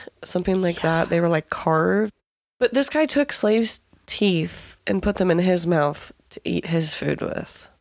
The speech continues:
Speaker 2: Yep.
Speaker 1: Okay.
Speaker 2: Okay.
Speaker 1: Also, just along with that is, like, kind of just our general understanding of the founding fathers.
Speaker 2: Yeah.
Speaker 1: They are on such a pedestal.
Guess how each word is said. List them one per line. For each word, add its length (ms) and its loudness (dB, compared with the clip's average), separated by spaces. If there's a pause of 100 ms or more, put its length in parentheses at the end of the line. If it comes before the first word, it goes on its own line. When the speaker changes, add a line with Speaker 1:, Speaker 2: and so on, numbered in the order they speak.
(100)
Speaker 2:
Yep. 240 -4 (340)
Speaker 1:
Okay. 280 -8 (400)
Speaker 2:
Okay. 400 -2
Speaker 1:
Also, 280 4
just 200 0
along 240 4
with 140 2
that 240 -2
is, 140 -2
like, 220 -2 (320)
kind 260 0
of 100 -2
just 220 -2
our 140 2
general 360 0
understanding 420 0 (160)
of 240 4
the 80 0
founding 320 2
fathers. 520 -2 (280)
Speaker 2:
Yeah. 380 0 (360)
Speaker 1:
They 200 -2
are 100 0
on 80 0
such 180 -2
a 60 -2
pedestal. 640 0